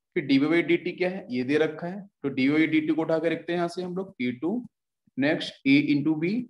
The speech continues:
और last आपका यहाँ से कुछ बच्चों ने try किया, please बराबर साथ में try करो, answer बनेगा। ठीक है, difficult नहीं है। तो यहाँ से आपका ये हो जाएगा,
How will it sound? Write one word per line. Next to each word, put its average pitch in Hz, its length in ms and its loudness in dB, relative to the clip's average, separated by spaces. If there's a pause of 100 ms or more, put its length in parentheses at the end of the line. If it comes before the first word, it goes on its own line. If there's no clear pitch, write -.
(520)
और 123 460 0
last 127 540 2
आपका 147 420 2
यहाँ 135 260 -2
से 160 180 -10
कुछ 143 220 -6
बच्चों 139 280 -2
ने 139 120 2
try 135 280 0
किया, 143 240 -2
please 139 400 -4 (220)
बराबर 131 340 0
साथ 135 240 -2
में 131 140 -2
try 120 180 -6
करो, 143 180 -4
answer 135 320 -4
बनेगा। 110 260 -8 (760)
ठीक 151 100 -6
है, 175 120 -2
difficult 127 420 0
नहीं 107 120 -2
है। 107 100 -10 (640)
तो 143 240 6
यहाँ 143 280 4
से 160 160 0
आपका 156 280 4
ये 151 160 4
हो 151 200 4
जाएगा, 139 500 0